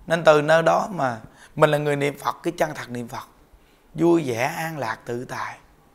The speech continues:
sống những ngày tháng của mình quá tuyệt vời. Sống gì là quá ý nghĩa quý vị. Không? Sống những ngày tháng mà vui vẻ, an lạc, niệm Phật thì tuyệt vời quá. Nhớ,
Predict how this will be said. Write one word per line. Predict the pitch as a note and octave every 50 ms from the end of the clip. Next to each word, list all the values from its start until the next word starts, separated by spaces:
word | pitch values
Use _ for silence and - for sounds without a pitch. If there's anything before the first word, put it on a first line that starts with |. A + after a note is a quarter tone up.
| _ _ _ _ _ _ _ - _ _ _ - - _
sống | - - - G3 A3
những | G#3+ G3+ F#3
ngày | F3 C3+ A#2 -
tháng | - - F3+ G#3 A3
của | G#3 F#3+
mình | E3 C3 A#2 A#2
quá | B2 D3+ F3 G#3 - -
tuyệt | C#3+ C3 - -
vời. | C#3 C3+ C#3 C#3+ - - - - - - - - - - - - _ - - - - _ _ _ _ _ _ - _ -
Sống | - - F#3+ A3+ A3+ G#3
gì | D#3 C#3
là | C3+ C3
quá | A#2 D3 F#3 A3+
ý | C4 B3+
nghĩa | A3+ F3+ C3+ C3
quý | E3 G3+
vị. | G3 E3 C3 B2 A#2+ - - _ _ _ _ _ _ _ _ _ _ _ _ -
Không? | F3 F#3 E3+ - - - - _ _ -
Sống | - B3 B3 B3+
những | C4 B3
ngày | A#3 F#3+ D#3 -
tháng | - G3 A3+ C4 -
mà | A3 E3 D#3+
vui | G3+ A3 A3 G#3+ F#3
vẻ, | D#3 D3
an | D3+ - - A3 A3 A3 A3
lạc, | F#3+ D#3 C#3 C3 C#3 - - _ _ _ _ _ -
niệm | E3 C#3+ D3+ D#3+
Phật | - - - - -
thì | D#3 C#3
tuyệt | B2 - D3 - -
vời | D3+ D3+ C#3+
quá. | C3+ C3+ D3+ E3+ - - - _ _ _ _ _ _ _ _ _ _ - _ _ _ _ _ _ _ _ -
Nhớ, | - D#3+ E3+ F3 F#3+ G3